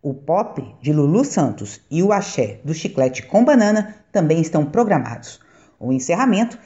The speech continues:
já em dois mil e vinte, vai ser com a Escola de Samba Rosas de Ouro. À meia-noite,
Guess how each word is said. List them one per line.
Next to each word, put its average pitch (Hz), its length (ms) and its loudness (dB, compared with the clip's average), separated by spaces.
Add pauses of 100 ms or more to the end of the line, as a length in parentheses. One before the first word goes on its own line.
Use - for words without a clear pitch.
(160)
já 220 440 0
em 262 100 4
dois 240 220 2
mil 156 180 0
e 247 80 2
vinte, 220 720 0
vai 151 140 0
ser 170 260 -4
com 170 80 -2
a 156 60 2
Escola 170 360 2
de 147 100 -4
Samba 196 380 0
Rosas 190 640 0
de 165 100 -2
Ouro. 101 320 -2 (200)
À 135 120 -6
meia-noite, 208 720 0